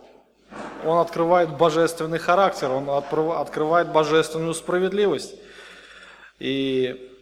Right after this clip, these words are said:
это был совершенный закон, который регулировал все области жизни человека, как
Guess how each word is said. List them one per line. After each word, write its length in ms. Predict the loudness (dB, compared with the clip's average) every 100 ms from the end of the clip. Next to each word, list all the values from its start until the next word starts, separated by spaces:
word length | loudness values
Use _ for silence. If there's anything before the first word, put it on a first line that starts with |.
| _
это 180 | -2 0
был 220 | 2 2
совершенный 640 | 2 0 0 0 0 0 0
закон, 420 | 0 2 0 0
который 440 | -2 0 0 0
регулировал 600 | -2 2 4 4 4 2 0 -10 -10
все 240 | -2 2
области 480 | 4 2 -2 -4 -6
жизни 380 | -4 -4 -4 -8
человека, 540 | -4 -2 0 -2 -4
как 360 | -2 -2 -2